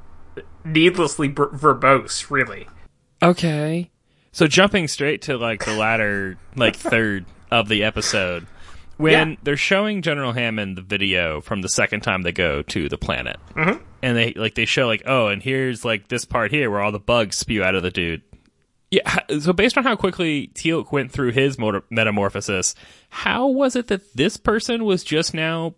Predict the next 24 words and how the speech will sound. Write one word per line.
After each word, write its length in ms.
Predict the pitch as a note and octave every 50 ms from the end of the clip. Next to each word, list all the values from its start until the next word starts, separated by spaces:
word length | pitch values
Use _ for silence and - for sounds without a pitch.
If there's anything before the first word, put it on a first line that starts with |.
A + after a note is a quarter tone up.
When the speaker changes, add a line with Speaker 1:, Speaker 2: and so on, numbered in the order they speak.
| _
Speaker 2:
popping 320 | - - D#3 D#3+ - E3+ E3
out 280 | E3 E3 C#3+ - _ -
bugs? 540 | C3+ B2+ C#3 G3 A3 G#3+ - - - - - _ - - - - - - -
Speaker 1:
Yeah, 120 | A3+ B3
that 160 | B3 D4+ F#4
means 140 | A4 G#4+ E4
that 180 | D4+ D4 C4+ -
dude 200 | - A#3 A#3+ G3+
was 120 | G3+ F3 -
probably, 260 | - - F#3+ G3 G3+
like, 260 | G3 F3+ D3 - - - _ - - _ - -
still, 380 | - - - - F3 F3 F3+ F3+
like, 300 | F3+ E3+ D#3+ C#3+ - - -
out 220 | D3+ E3 F3 E3+
and 100 | E3 C#3+
about 520 | C3 B2+ - - C3 D3 E3+ F3 C#3+ - -
when 160 | C3 B2+ C3
they 100 | C#3 C#3
were 120 | C3+ C3
there 160 | C3 C3 B2
the 100 | A2+ A#2
first 320 | - - C3 D3 - - -
time. 300 | - G#2+ F2 D#2+ D2+ - - - - - - _ _ _ _ _ -
Speaker 2:
Right. 440 | G2+ A#2 B2 B2+ A2+ F2 E2 -